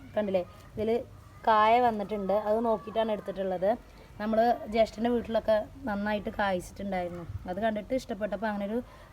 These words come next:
സപ്പോട്ട തൈയും മേടിച്ചിട്ടുണ്ട്. ഞാൻ, എൻ്റെ ഇവിടെ ആദ്യം സപ്പോട്ട തൈ ഇല്ല, അപ്പോൾ അത് കാരണം ഞാനൊരു തൈ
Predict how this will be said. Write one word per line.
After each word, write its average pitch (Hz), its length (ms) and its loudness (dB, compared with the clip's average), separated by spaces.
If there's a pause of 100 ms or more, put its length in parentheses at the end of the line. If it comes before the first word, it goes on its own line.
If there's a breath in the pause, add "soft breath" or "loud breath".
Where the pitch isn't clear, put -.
(100)
സപ്പോട്ട 208 280 0 (120)
തൈയും 220 240 0
മേടിച്ചിട്ടുണ്ട്. 185 500 -6 (240)
ഞാൻ, 185 80 -6 (100)
എൻ്റെ 196 160 -2 (240)
ഇവിടെ 220 220 4 (200)
ആദ്യം 208 260 0
സപ്പോട്ട 214 220 -2 (120)
തൈ 208 80 0 (100)
ഇല്ല, 196 140 0 (640 loud breath)
അപ്പോൾ 196 180 -2
അത് 202 140 4
കാരണം 208 280 0
ഞാനൊരു 220 300 -2
തൈ 202 100 2